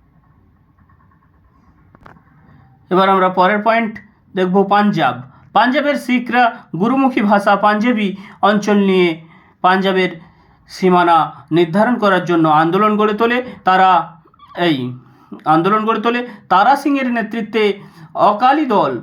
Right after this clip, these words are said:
এই আকালি দল এই আন্দোলনকে সমর্থন জানায়। জনসংঘ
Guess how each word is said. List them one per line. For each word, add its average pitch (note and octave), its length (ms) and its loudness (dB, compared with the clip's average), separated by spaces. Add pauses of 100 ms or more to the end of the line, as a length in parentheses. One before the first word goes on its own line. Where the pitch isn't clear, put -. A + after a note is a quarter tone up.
(220)
এই E3+ 120 -2
আকালি A#3 340 0
দল F#3 240 2 (2000)
এই E3+ 220 4
আন্দোলনকে E3+ 560 2
সমর্থন D#3+ 540 0
জানায়। C3 360 -2 (2250)
জনসংঘ A3+ 520 0